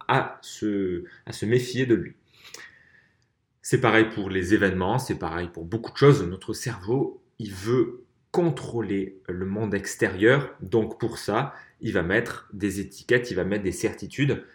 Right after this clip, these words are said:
qui lui donnent une illusion de contrôle, une illusion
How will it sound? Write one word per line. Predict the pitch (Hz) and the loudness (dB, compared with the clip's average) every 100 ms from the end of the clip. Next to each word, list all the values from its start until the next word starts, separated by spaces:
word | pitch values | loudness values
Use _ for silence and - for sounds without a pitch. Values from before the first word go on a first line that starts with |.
| _ - | _ -10
qui | 139 | -4
lui | 127 | 6
donnent | 139 180 151 | 10 10 10
une | 143 | 6
illusion | 196 208 190 170 196 226 | 4 4 4 6 6 6
de | 180 | 2
contrôle, | 151 139 113 156 | 2 0 4 4
une | 135 139 | 6 4
illusion | 143 139 123 127 175 | 4 4 4 4 2